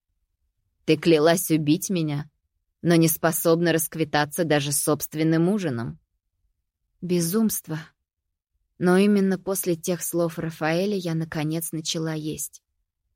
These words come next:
Всё-таки он прав, и моё упрямство ничего не исправит. Я лишь доведу себя до состояния полного измождения, когда не сумею даже шевельнуться. Превращусь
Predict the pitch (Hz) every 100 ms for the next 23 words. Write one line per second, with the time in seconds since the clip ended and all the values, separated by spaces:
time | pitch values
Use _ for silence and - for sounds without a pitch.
0 | _ - 190 180 - 180 175 190 175 160
1 | - - _ _ _ _ - 180 170 185
2 | 180 165 208 208 196 147 160 160 190 165
3 | 170 175 - - 190 160 160 _ _ _
4 | _ _ _ _ _ - 226 233 208 190
5 | 202 196 208 226 190 196 190 190 180 -
6 | 180 185 196 190 180 - 185 190 180 180
7 | 170 185 175 180 196 214 160 147 - _
8 | _ _ _ _ _ _ - 170 170 170
9 | 165 - 175 165 160 151 151 147 175 165
10 | 165 170 151 - 175 _ _ _ _ _
11 | _ _ _ - 165 160 160 - 180 -